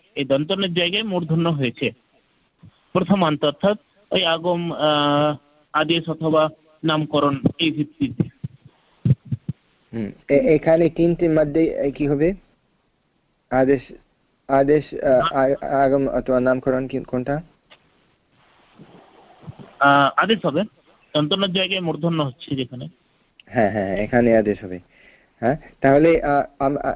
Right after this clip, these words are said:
Speaker 2: স্পষ্ট, স্পষ্ট দেখানোর জন্যে আমি, উম, কি, আহ, রাখতে পারি এখানে যে পুর, পু, তারপরে রা, তারপরে দন্ত ন। আর রসাভ্যাম নো নহ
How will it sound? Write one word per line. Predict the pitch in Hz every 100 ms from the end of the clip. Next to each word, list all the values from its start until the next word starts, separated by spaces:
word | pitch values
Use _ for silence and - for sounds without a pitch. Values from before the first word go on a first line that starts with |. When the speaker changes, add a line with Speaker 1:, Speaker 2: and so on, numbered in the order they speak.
| 151 139 - 139 -
Speaker 2:
স্পষ্ট, | - 160 170 -
স্পষ্ট | - 156 - - 170 - -
দেখানোর | 190 180 156 151 165 165 160
জন্যে | 135 139 127 143 170 -
আমি, | 139 139 156 156 -
উম, | 143 135 131 131 131
কি, | - 156
আহ, | 139 - - - 185 165 - 135
রাখতে | 127 131 -
পারি | 170 127 107
এখানে | 107 - 101 95 104
যে | 117 120 131 139 - - _ _ _ _
পুর, | 359 381 415 403 403 392 349 _ _ - _
পু, | 196 208 220 233 262 - _ _ _ _ -
তারপরে | 139 - 143 135 131 -
রা, | 123 120 139 175 247 - _ _ -
তারপরে | 139 - 156 156
দন্ত | 107 139 175 190
ন। | 185 165 123 - _ _ _ _ _ _ _ _ _ _ -
আর | 120 120
রসাভ্যাম | 143 185 175 151 170 170
নো | 160 147 151 170
নহ | 175 165 160 165